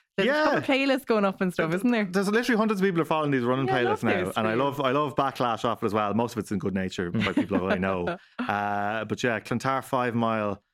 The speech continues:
Speaker 2: in July, Phoenix Park ten mile in August, I think it is.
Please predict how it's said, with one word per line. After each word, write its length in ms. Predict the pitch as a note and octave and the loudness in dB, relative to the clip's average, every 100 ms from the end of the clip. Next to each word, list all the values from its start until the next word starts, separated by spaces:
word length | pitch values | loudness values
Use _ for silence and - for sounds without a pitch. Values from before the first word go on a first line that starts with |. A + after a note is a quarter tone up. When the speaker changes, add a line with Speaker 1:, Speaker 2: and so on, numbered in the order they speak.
| _ _ | _ _
Speaker 2:
in 140 | - G#2 | -4 -2
July, 600 | G#2 G#2 G#2 G2 F#2+ F2 _ _ _ | 0 0 0 -2 -2 -4 _ _ _
Phoenix 220 | A#2+ A2 - | -2 -2 -2
Park 240 | A2 F#2+ | -4 -2
ten 260 | - G#2+ G#2 | -2 0 0
mile 180 | G2+ | 0
in 80 | F#2+ G2 | 0 0
August, 400 | G2 F2+ E2 F2 | -2 -4 -6 -8
I 20 | |
think 180 | F2+ F#2 | -10 -8
it 60 | |
is. 300 | F2 D#2+ - | -8 -10 -14